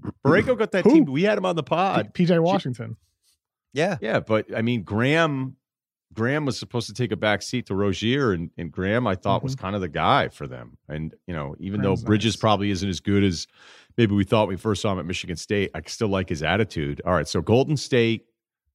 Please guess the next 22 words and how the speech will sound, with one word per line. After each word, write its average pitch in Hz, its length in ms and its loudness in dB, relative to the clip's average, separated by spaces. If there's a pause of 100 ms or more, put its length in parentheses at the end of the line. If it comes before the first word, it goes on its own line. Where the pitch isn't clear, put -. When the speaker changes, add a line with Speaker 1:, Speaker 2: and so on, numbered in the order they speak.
(120)
Speaker 1:
Minnesota, 95 840 0 (760)
Chicago, 104 540 0
Charlotte. 92 440 0
Speaker 3:
Oh, - 20 2
Speaker 1:
If 131 100 2
Speaker 3:
Chicago 240 280 6
Speaker 1:
Charlotte 139 140 2
Speaker 3:
got 123 220 2
four. 135 580 0 (2000)
That's 160 200 2
still 190 220 2
nice, 156 320 2
though. 95 220 -6 (140)
So - 200 -8
they 143 120 -2
moved 147 320 -6
up, 131 320 0 (220)
uh, 151 640 -2
four 156 280 -8
spots. - 480 -10 (1120)
Charlotte 147 560 -6
third. 139 580 -2